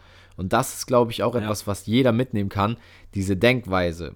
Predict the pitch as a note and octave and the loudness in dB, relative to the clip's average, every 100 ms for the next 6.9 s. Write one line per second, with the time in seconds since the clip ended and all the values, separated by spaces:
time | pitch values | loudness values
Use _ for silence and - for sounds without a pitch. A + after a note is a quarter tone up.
0 | G1+ - E2+ E2+ E2 F#2+ F#2+ G#2 G#2+ A2+ | -18 -12 -8 -6 -6 -6 2 4 4 2
1 | G#2+ G2+ G2+ G#2 G2+ G2 G#2 B2 G#2+ G#2 | 0 0 -4 -2 0 0 -2 -4 -2 -2
2 | B2 A#2 G2+ G2+ G2+ G2 G2 G2 G2 - | -2 -2 -6 0 0 2 0 0 0 -2
3 | F#2 F#2 C#3 C3+ G2+ F#2 G2 A#2 - - | -6 -4 -2 -2 -2 0 0 -2 -6 -20
4 | - - G#2 G#2+ - - _ - G#2+ G#2 | -20 -6 -2 -2 -4 -14 _ -10 -2 2
5 | G#2+ D3 - A2+ A#2+ A#2+ G#2 G2 G#2 A2 | 4 2 2 0 0 -2 -4 -2 -2 -2
6 | G#2 G#2 - B2 A#2+ C3+ - A2+ - | 0 0 2 0 0 0 2 0 0